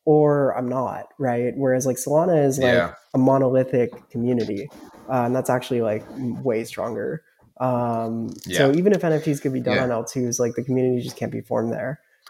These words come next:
Speaker 2: Uh, yeah,
Speaker 1: Um,
Speaker 2: yeah, no, no, no L twos, but, I mean, I, yeah, I don't know. Like, who's, who's g-, who's buying these things? Like
Speaker 1: Uh, okay, so N F Ts can pump harder faster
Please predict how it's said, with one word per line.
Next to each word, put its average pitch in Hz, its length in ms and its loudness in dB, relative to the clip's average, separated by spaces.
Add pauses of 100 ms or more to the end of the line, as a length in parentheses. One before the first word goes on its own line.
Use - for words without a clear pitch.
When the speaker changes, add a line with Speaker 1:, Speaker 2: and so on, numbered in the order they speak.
(180)
Speaker 2:
Uh, 104 420 4
yeah, 117 100 4
Speaker 1:
Um, 107 80 2
Speaker 2:
yeah, 90 120 0
no, 107 160 2
no, 95 140 2
no 151 240 4
L 123 160 2
twos, 78 360 -6
but, 87 400 -2
I 110 80 0
mean, 107 380 -2 (920)
I, 107 180 -2
yeah, 107 200 0
I - 20 -2
don't 110 120 0
know. 110 360 0
Like, 87 380 -4 (180)
who's, 123 320 -2
who's 123 220 0
g-, 101 160 -8
who's 113 320 -4
buying 107 360 0
these 87 200 -8
things? 78 360 -10
Like 65 320 -8 (2500)
Speaker 1:
Uh, 156 580 4
okay, 135 360 2
so 156 600 4
N 170 160 0
F 233 180 0
Ts 165 720 -2
can 131 300 -2
pump 147 300 -2
harder 131 600 0
faster - 880 -4